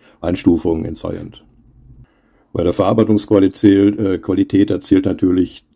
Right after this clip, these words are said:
die, äh, die Art der Materialien. Ja, ist es Aluminium, ist es, äh, dick, ist es gebürstet, ist es, äh, vielleicht einfach nur ein Kunststoffgehäuse,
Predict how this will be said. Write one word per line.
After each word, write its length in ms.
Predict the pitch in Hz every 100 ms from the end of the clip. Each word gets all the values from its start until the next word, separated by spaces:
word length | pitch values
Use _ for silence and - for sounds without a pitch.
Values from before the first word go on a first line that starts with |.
| _
die, 440 | - - 90 92 87
äh, 60 | -
die 840 | - - - - 58 - - -
Art 140 | 87 113
der 120 | 92
Materialien. 760 | 95 95 87 92 113 113 117 - - - _ _ _ _ _
Ja, 240 | 82 92 104
ist 140 | 98
es 100 | 92
Aluminium, 560 | 95 92 104 104 101 98
ist 160 | -
es, 160 | 95 -
äh, 160 | 90
dick, 240 | 87 104 -
ist 140 | 92
es 120 | 90
gebürstet, 840 | 101 85 95 107 101 95 - - -
ist 160 | - -
es, 180 | 87 98
äh, 80 | 85
vielleicht 200 | 92 95
einfach 200 | 92 90
nur 100 | 85
ein 40 |
Kunststoffgehäuse, 920 | 117 110 107 - 107 95 98 95